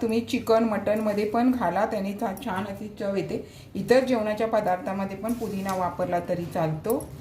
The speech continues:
पण चिकन, मटनमध्ये आवर्जून वापरा, जेणेकरून जो चिकन, मटनला जो हिवसपणा असतो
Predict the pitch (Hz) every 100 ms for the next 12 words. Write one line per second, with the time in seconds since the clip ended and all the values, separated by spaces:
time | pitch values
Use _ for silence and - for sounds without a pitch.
0 | - - - 196 202 214 - 240 254 196
1 | 196 196 196 190 233 185 170 185 175 254
2 | 240 156 - 208 294 - - - 175 196
3 | 240 262 254 254 262 262 - 220 208 202
4 | 208 202 202 202 170 226 214 254 - 208
5 | 196 180 160 - 208 311 -